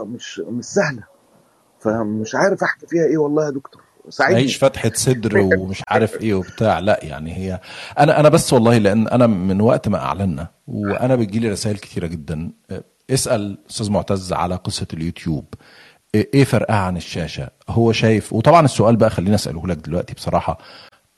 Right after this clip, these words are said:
Speaker 2: هيرجع للشاشة إمتى؟ القناة اللي قال إن هو هيطلع فيها إمتى؟ هيحصل
Speaker 1: ما
Speaker 2: الكلام ده
Speaker 1: دي،
Speaker 2: إمتى؟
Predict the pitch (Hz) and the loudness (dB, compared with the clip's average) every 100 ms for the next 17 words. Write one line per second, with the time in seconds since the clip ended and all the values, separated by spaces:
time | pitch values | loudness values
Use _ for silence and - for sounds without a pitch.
0 | _ _ - 120 160 123 78 - 95 - | _ _ 2 6 6 4 0 -4 -6 -6
1 | - - - _ _ _ - 117 110 117 | -8 -12 -18 _ _ _ -4 -2 2 4
2 | 131 143 123 - 113 104 95 101 98 98 | 6 6 6 4 2 2 2 2 2 2
3 | 92 87 101 101 - 95 - - _ _ | -2 -2 0 0 0 -4 -6 -16 _ _
4 | 98 139 - 113 101 95 95 87 180 190 | 0 2 2 -2 -6 -2 -2 0 -2 -6
5 | - | -12